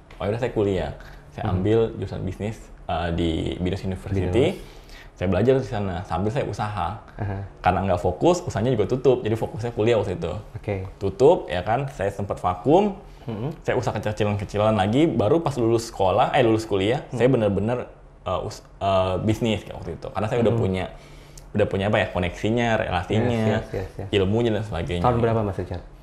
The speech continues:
Speaker 1: Saya lulus tuh dua ribu delapan belas ya.
Speaker 2: Dua ribu delapan belas. Berarti ketok palu untuk bikin satu usaha yang sekarang lagi happening ini tahun berapa?
Speaker 1: Dua ribu sembilan belas.
Speaker 2: Dua ribu sembilan belas.
Speaker 1: Ya.
Speaker 2: Oke. Mhm.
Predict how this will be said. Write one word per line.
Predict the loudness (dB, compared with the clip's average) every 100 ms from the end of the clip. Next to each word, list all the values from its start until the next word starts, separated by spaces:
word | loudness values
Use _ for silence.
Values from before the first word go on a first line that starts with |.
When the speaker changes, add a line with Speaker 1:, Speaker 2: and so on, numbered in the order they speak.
| -20 -8
Speaker 1:
Saya | 0 2
lulus | 4 2 -2
tuh | -2
dua | 0 0
ribu | 0 -2 -2 -2
delapan | -2 -4 -4
belas | -2 -2 -4
ya. | -4
Speaker 2:
Dua |
ribu | -4 -4 -4
delapan | -4 -4
belas. | -4 -2
Berarti | -2 0
ketok | 0 -2 2
palu | 2 2
untuk | 0 -2
bikin | -4 -4 -4
satu | -4 -4
usaha | -4 -4 -2
yang | -2 -4
sekarang | 0 0 2
lagi | 0 0
happening | -2 -2 -2 -2
ini | -4 -8
tahun | -6 0
berapa? | 4
Speaker 1:
Dua | 4
ribu | 2
sembilan | 0 -2
belas. | -2 -6 -20 -20 -8
Speaker 2:
Dua | -2 -2
ribu | -2
sembilan | -4 -4
belas. | -4 -4
Speaker 1:
Ya. | -4 -4 -8 -14
Speaker 2:
Oke. | -12 -10 -8
Mhm. | -6